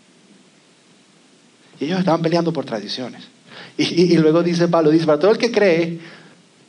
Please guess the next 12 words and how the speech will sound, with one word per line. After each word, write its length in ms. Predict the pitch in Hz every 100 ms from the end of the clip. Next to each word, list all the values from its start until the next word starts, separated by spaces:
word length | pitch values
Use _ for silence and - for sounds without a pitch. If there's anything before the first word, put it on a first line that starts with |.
| _ _ _ _ - -
sea 380 | - 160 170
quien 180 | 175 160
fuere". 380 | 165 139 135 - - _ _ _ _ _ _
En 100 | 131
el 80 | 139
original 380 | 139 135 143 175
dice, 220 | 202 202
Para 180 | 165 135
todo 100 | 160
el 80 | 190
que 140 | 185
cree, 400 | 180 160 139 139